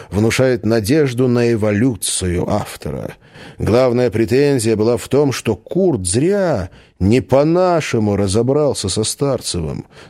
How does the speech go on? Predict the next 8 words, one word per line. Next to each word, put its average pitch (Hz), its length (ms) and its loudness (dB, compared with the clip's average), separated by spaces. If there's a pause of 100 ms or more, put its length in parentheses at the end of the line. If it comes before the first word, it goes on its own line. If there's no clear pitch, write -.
Надо 110 200 2
было, 117 180 2
конечно, 113 440 0
провести 98 680 -2
это 90 340 -2
дело 143 580 0
через 107 680 -2
трибунал». 92 1080 -4